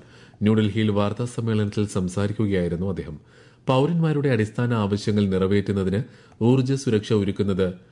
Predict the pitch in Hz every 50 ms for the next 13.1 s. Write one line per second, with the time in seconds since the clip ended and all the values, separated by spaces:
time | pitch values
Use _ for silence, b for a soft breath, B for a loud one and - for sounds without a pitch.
0 | b b b b b b b - - 113 113 110 120 120 135 131 127 123 117 104
1 | 92 95 104 113 123 120 117 110 107 107 101 90 - 98 104 101 101 98 101 -
2 | 107 95 95 95 92 92 90 107 110 107 104 104 - 101 98 101 101 - 113 104
3 | 117 110 104 95 95 92 92 87 82 - - 98 92 87 85 104 101 - - 110
4 | 107 104 107 101 117 123 107 104 101 95 - - 98 90 87 - 95 90 87 85
5 | 85 82 b b b b b b b b b b b b b - 107 110 104 113
6 | 120 123 113 - 120 110 110 113 110 107 110 104 104 101 95 - 101 95 95 -
7 | 110 101 98 95 90 - 85 - - - 101 107 113 120 117 123 110 101 104 98
8 | 104 98 104 98 92 101 98 95 - - 107 110 117 127 123 127 127 - 104 98
9 | 101 95 107 104 110 107 110 107 110 104 92 92 92 92 95 90 82 80 B B
10 | B B B B B - 104 110 117 117 151 147 147 139 - 120 107 104 107 107
11 | 110 107 107 104 - - 104 92 95 90 104 104 101 90 92 90 92 90 80 B
12 | B B B B B 101 101 98 95 82 92 90 87 - 90 87 85 82 80 -
13 | -